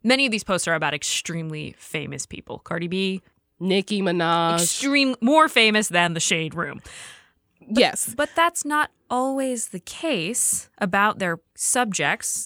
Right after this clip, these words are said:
Speaker 1: that The
Speaker 2: Mm-hmm.
Speaker 1: Shade Room is posting about. And also, frankly, the millions of followers who follow Cardi B are not there because they are, like, teeth gnashing, ready to, like,
Speaker 2: Mm-hmm.
Speaker 1: f-, feast on the beef.
Speaker 2: Yes.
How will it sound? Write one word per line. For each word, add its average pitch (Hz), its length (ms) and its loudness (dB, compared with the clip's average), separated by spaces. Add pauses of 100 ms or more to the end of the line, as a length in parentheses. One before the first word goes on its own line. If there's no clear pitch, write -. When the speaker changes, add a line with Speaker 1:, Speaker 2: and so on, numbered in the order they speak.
(120)
Speaker 1:
that 240 120 2
The 226 60 2
Speaker 2:
Mm-hmm. 277 80 6
Speaker 1:
Shade 170 120 2
Room 160 100 -6
is 156 100 -12
posting 226 240 -4
about. 220 140 2
And 262 160 -2
also, 285 320 2
frankly, 185 680 -2 (300)
the 214 120 4
millions 285 500 4
of 285 80 -2
followers 196 600 2
who 190 180 -4
follow 175 880 0 (420)
Cardi 170 320 0
B 185 440 0 (320)
are 240 160 6
not 262 260 4
there 262 240 4
because 254 300 -2
they 208 160 2
are, 190 140 4
like, 165 300 0 (520)
teeth 240 340 0
gnashing, 196 680 4
ready 208 440 6
to, 214 220 0
like, 175 180 4
Speaker 2:
Mm-hmm. 247 800 4 (240)
Speaker 1:
f-, - 80 -12
feast 285 400 2
on 226 200 6
the 196 60 2
beef. 247 500 2
Speaker 2:
Yes. 185 360 0